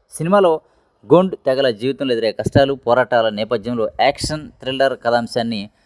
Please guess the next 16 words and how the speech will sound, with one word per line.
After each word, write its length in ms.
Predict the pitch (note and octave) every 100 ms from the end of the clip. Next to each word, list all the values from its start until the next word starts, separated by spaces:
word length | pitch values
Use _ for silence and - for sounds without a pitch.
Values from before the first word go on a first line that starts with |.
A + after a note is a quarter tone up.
| _ -
చూపించబోతున్నట్లుగా 800 | E3+ E3+ D3+ C#3 A2+ G#2 F#2 G2+
తెలుస్తోంది. 500 | - D#2+ - - _ _ _ _ _ _
ఇదే 140 | C3 F#3
సమయంలో 480 | G3+ G3 G3+ E3 C#3 _ _ _ -
నిర్మాతలు 500 | C#3 F3 F3 D#3 -
అజయ్, 360 | A#2 C3 F3 - -
అనిల్, 300 | A#2+ C3 C3+ - _ _
సయ్యపురెడ్డి, 720 | - C3 C#3+ C#3+ C#3 A#2+ C3+ -
సహనిర్మాత 580 | - C3 C#3+ D3 C#3 A2+ F#2+
సాయి 380 | - B2+ C3+ D3+
గోప 300 | A#2 A#2+ B2 A#2 - _ _ -
భారీ 440 | G#2 B2 D3+ D3+ - -
బడ్జెట్తో 400 | G#2 G#2 C3+ C3
ఈ 80 | G#2+
చిత్రాన్ని 340 | G2 A#2+ A#2
నిర్మిస్తున్నారు. 480 | G2 F#2 - F2 D2+